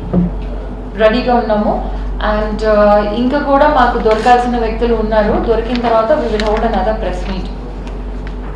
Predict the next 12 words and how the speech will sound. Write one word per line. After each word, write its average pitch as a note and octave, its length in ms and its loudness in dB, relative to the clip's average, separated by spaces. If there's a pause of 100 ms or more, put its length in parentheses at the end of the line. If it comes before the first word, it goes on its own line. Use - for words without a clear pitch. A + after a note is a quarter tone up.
(140)
ఇప్పుడు A3+ 220 -2
ఈ B3+ 360 -2
కేసులో B3+ 560 -2 (1000)
వీళ్ళు B3+ 220 0
చేసే B3+ 520 0
పద్ధతి A#3+ 360 4
ఏంటి A3+ 200 -2
అంటే, A3 380 0 (420)
ఆ, G3+ 380 0 (320)
ఈ A3 440 0
bundles B3 580 2
of B3+ 480 0